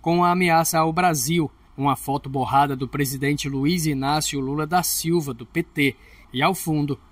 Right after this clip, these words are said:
a bandeira brasileira. Além disso, a frase, "Quem se mete com a Venezuela se dá mal", em tradução livre. Isso se dá após o governo venezuelano criticar o governo brasileiro após um veto à entrada do país nos brics.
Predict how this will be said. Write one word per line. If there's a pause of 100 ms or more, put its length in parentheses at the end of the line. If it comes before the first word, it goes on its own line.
(100)
a
bandeira
brasileira. (180)
Além
disso,
a
frase, (300)
"Quem
se
mete
com
a
Venezuela
se
dá
mal", (280)
em
tradução
livre. (460)
Isso
se
dá
após
o
governo
venezuelano
criticar
o
governo
brasileiro (320)
após
um
veto
à
entrada
do
país
nos
brics.